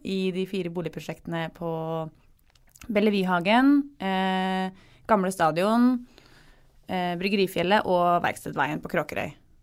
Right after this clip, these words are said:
for å se hvor, eh, gamle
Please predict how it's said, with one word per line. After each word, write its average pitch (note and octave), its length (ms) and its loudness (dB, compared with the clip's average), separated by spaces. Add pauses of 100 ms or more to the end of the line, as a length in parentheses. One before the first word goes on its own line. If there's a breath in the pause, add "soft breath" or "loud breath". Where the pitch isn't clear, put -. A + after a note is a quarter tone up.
for - 140 -6
å G3+ 80 -2
se - 180 -4 (540)
hvor, A3 200 -2 (600)
eh, F#3+ 1000 -8 (220)
gamle F3 420 -4